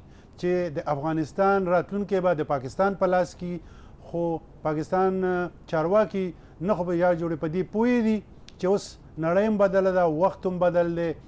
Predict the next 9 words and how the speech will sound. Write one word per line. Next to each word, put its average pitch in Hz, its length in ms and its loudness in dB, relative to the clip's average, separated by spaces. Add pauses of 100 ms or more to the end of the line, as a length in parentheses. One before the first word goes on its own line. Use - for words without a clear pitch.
(360)
اوس 160 160 -6
د 170 40 -4
افغانستان 160 720 -2
قیادت 156 440 -2 (120)
چې 185 140 -2
دی، 190 140 2 (460)
هغه 196 540 2 (400)
د، 180 40 -2 (360)
د 175 40 0